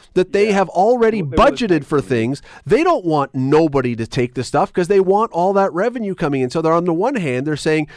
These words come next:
Speaker 1: "Don't do it, don't do it, don't do it." But on the other hand, they're saying, "Oh,
Speaker 2: But
Speaker 1: please, please do it. Please do it."
Speaker 2: I, you know, I, I, I, I, in, in, in the U S, there's, there, there's, there's a,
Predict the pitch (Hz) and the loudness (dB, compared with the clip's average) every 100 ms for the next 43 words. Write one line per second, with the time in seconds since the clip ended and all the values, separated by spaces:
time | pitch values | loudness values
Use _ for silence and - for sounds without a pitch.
0 | - 208 294 349 339 311 196 294 302 359 | -4 0 2 2 2 2 2 0 2 2
1 | 330 214 311 285 330 269 - _ _ _ | 2 2 0 2 2 2 0 _ _ _
2 | _ _ _ _ _ _ 139 175 202 233 | _ _ _ _ _ _ -4 -2 0 0
3 | 180 196 190 180 185 170 202 160 196 196 | -2 -2 -2 -2 -2 0 0 0 0 0
4 | 117 - 202 185 104 113 180 117 - 170 | -2 0 0 0 0 4 4 4 0 0
5 | 262 285 127 98 190 247 - - 220 - | 2 2 -2 2 4 4 2 -2 -18 -20
6 | - - _ _ _ _ _ 185 156 - | -20 -20 _ _ _ _ _ -6 -6 -4
7 | 220 170 170 175 170 - 156 147 _ - | -6 -4 -6 -4 -6 -4 -6 -6 _ -16
8 | - 170 - 175 - 175 160 170 180 123 | -8 -8 -6 -8 -6 -6 -4 -2 0 -2
9 | _ 156 120 110 _ 135 117 123 113 107 | _ -6 -6 -6 _ -8 -8 -6 -8 -6
10 | 123 107 | -8 -6